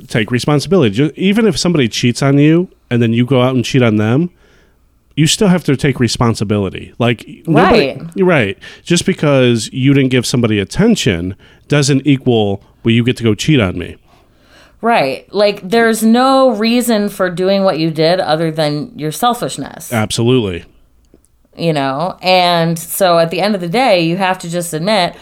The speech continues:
Speaker 2: "I did something wrong and it was selfish of me to do that." Either we're gonna work on it or we're not, you know? But
Speaker 1: Right.
Speaker 2: like, until you're willing to admit that and do that, and that was the hugest problem with your situation, you
Speaker 1: Mm-hmm.
Speaker 2: know?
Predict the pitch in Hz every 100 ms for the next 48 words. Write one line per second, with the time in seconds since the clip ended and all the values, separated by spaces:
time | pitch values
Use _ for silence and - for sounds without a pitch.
0 | - _ _ - 180 190 196 165 180 175
1 | 165 160 147 165 196 165 156 156 - 151
2 | 123 151 196 185 190 170 156 156 143 143
3 | 170 160 143 139 135 - _ _ _ _
4 | _ _ _ _ _ 101 - - 190 185
5 | 180 170 170 160 165 160 147 139 135 123
6 | 117 123 87 65 - 156 147 110 127 151
7 | 170 139 147 156 - 185 190 277 285 277
8 | 233 220 208 165 - 160 175 185 185 175
9 | 180 165 147 147 147 147 151 113 143 151
10 | 156 156 240 359 403 339 359 330 294 285
11 | 277 262 254 254 254 277 147 - 117 80
12 | - 123 127 143 127 127 185